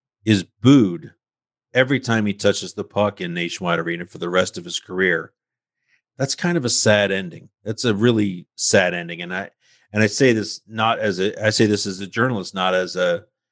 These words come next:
as a fan. To see it turn that way,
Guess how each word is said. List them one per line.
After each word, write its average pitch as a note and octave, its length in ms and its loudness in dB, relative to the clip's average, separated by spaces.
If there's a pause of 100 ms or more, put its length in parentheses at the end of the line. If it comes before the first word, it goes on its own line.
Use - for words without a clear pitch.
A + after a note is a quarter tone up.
(360)
as G#2 220 2
a F2+ 40 -8
fan. A#2 360 -2
To E2+ 120 -12
see C3 280 2
it - 180 -4
turn A#2 440 2
that G2+ 280 2
way, E2+ 540 0